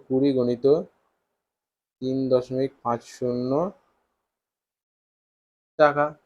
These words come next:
ঠিক আছে, সমান তিনশো কুড়ি গণিত এখানে তিনশো পঞ্চাশ বাই একশো টাকা। ঠিক আছে,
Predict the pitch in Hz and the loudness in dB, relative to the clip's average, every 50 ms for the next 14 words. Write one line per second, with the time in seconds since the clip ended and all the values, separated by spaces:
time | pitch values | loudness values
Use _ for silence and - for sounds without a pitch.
0 | _ _ _ _ _ _ _ _ _ _ _ _ - 156 156 147 143 156 165 180 | _ _ _ _ _ _ _ _ _ _ _ _ -2 0 0 2 0 -2 -6 -8
1 | _ _ _ _ _ _ _ _ _ _ - - - - 131 123 123 123 135 156 | _ _ _ _ _ _ _ _ _ _ -20 -12 -4 -2 0 2 2 2 0 -2
2 | 175 175 - _ _ _ _ _ _ _ _ _ _ _ _ _ _ _ _ _ | -6 -10 -16 _ _ _ _ _ _ _ _ _ _ _ _ _ _ _ _ _
3 | _ _ _ _ _ _ _ _ _ _ _ _ _ _ _ _ _ _ _ - | _ _ _ _ _ _ _ _ _ _ _ _ _ _ _ _ _ _ _ -10
4 | - 123 123 120 117 - - 135 127 135 _ - 127 127 123 127 131 143 160 170 | -8 -6 -6 -6 -6 -6 -4 -4 -4 -6 _ -4 -2 -2 0 -2 -2 -4 -8 -10
5 | - _ _ _ _ _ 127 127 120 120 127 127 127 127 - 135 147 165 185 - | -14 _ _ _ _ _ -4 -2 0 0 0 -2 -2 0 0 2 2 0 -2 -6
6 | _ _ _ _ _ _ _ _ _ _ _ _ _ _ - 117 117 117 120 113 | _ _ _ _ _ _ _ _ _ _ _ _ _ _ -12 -10 -6 -6 -6 -6
7 | - - 127 127 127 123 123 - 143 127 127 120 117 113 117 113 - - 127 123 | -6 -4 -4 -4 -4 -4 -4 -6 -6 -6 -4 -4 -4 -4 -4 -6 -6 -2 0 0
8 | 135 156 160 - - - _ _ _ _ _ _ _ - 117 110 113 113 123 156 | 0 0 -2 -6 -16 -20 _ _ _ _ _ _ _ -16 -6 0 2 4 4 2
9 | 196 - _ _ _ _ _ _ _ _ _ _ _ _ _ _ _ - 131 131 | 2 -2 _ _ _ _ _ _ _ _ _ _ _ _ _ _ _ -4 -4 -4
10 | 131 - - - 147 143 143 - 139 135 - 139 139 139 143 139 _ _ _ _ | -4 -8 -8 -2 -2 -2 -2 -2 -6 -6 -6 -8 -10 -10 -12 _ _ _ _ _
11 | _ _ _ _ _ _ _ _ _ _ _ _ _ _ _ _ - 170 185 175 | _ _ _ _ _ _ _ _ _ _ _ _ _ _ _ _ 0 2 2 2
12 | 180 208 | 0 -2